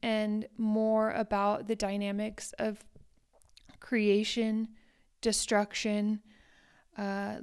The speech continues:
the breath that brings creation into the world, and then the vessel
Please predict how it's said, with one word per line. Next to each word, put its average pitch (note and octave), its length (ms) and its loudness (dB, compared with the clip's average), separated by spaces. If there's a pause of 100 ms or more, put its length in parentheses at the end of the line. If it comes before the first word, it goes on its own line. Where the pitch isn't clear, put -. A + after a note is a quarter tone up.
(120)
the A3 120 0
breath G#3+ 720 0
that A3 320 -2
brings A#3+ 680 4
creation A#3+ 680 2
into A#3+ 240 0
the A#3+ 140 2
world, A#3 400 2
and G#3+ 140 2
then G#3+ 160 2
the G3+ 120 2
vessel G3+ 760 0